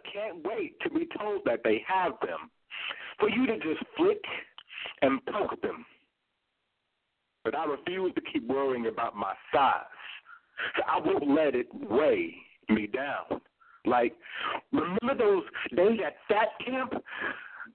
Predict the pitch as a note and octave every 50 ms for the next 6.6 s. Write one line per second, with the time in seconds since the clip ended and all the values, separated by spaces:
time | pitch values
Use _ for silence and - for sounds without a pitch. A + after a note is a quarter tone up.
0 | - - - - _ _ _ _ - - - G#2+ - - - - C3 C3 C#3+ D3
1 | D3+ C3+ G2+ F2+ F2+ - - - - - - - - - - - - - - -
2 | - - _ _ _ _ - - - - D#3 D3 - - _ _ _ _ - -
3 | _ _ _ _ _ - - - - - _ - C3+ G#3 C#4+ C4 F3+ D3+ B2+ A#2
4 | A2 - - - _ - - - - - - - - - C#3 C3 A2+ A2 G#2+ G2+
5 | G2+ - _ - - - - G2+ A2+ B2+ C3 B2+ - - G2+ G2+ G#2+ - - G2+
6 | - - - _ - - - - - - -